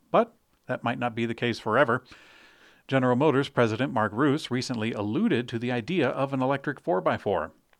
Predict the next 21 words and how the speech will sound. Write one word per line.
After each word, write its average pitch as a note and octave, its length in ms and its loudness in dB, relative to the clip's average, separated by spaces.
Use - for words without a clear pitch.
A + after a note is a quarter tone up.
Roos A#2+ 200 -2
spoke C3 300 0
about G#2+ 300 -2
the G2 80 -8
market C#3 460 0
to G#2 380 -4
The G2+ 200 -6
Drive, A#2 480 0
saying C3 280 -2
that A#2+ 160 0
competing C3+ 360 -2
directly A#2 420 0
with G#2+ 140 -4
the - 80 -6
Bronco A2+ 400 0
would G#2 220 -6
be G#2 180 -4
late F#2+ 300 -6
to - 80 -10
the G2 80 -4
party. A2 340 2